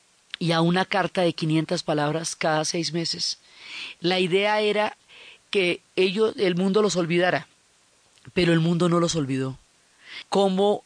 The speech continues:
eh, empezaron los conciertos, las presiones, cómo todo el trabajo de los activistas de la, del Congreso Nacional Africano para hacer visible la injusticia fue comprendido por el mundo,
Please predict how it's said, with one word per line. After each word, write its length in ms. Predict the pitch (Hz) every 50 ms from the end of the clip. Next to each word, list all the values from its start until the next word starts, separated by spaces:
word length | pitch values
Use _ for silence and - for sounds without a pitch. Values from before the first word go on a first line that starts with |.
| _
eh, 340 | - 175 175 175 170 165 165 -
empezaron 540 | 175 180 160 - 170 - - 180 175 190 185
los 160 | 185 170 -
conciertos, 720 | - 185 165 147 - - 196 185 170 147 - 185 175 147
las 220 | 170 165 160 - -
presiones, 760 | - 165 160 - - 196 196 180 175 175 175 175 185 - - - - - - -
cómo 300 | - 190 196 190 202 208
todo 280 | - - 208 202 208 214
el 140 | 208 214 -
trabajo 760 | - 196 175 165 160 170 185 185 185 160 175 196 196 170 - - - - - - - -
de 180 | 156 196 196
los 260 | 180 180 180 165 -
activistas 760 | 185 165 - - 185 185 180 180 185 165 - - 196 190 185
de 120 | 170 190 175
la, 200 | 165 160 156 156
del 160 | 151 165 156
Congreso 380 | - 175 165 160 170 - 196 190
Nacional 340 | 185 175 - 170 156 151 165
Africano 420 | 180 160 180 156 - 165 170 180
para 220 | - 185 165 151
hacer 220 | 147 - 170 156 143
visible 400 | 180 175 - - 190 175 190 185
la 100 | 180 165
injusticia 680 | 147 - 151 - - - 185 - - 165 160 156 139 - _ _ _ _ _ _ _ _ _ _ _ _ _ _ _ -
fue 300 | - - 190 202 202 196
comprendido 720 | - 208 208 185 - 180 175 170 165 165 180 190 190 175
por 180 | - 180 165
el 100 | 156 147
mundo, 460 | 147 151 170 170 165 156 165 165 151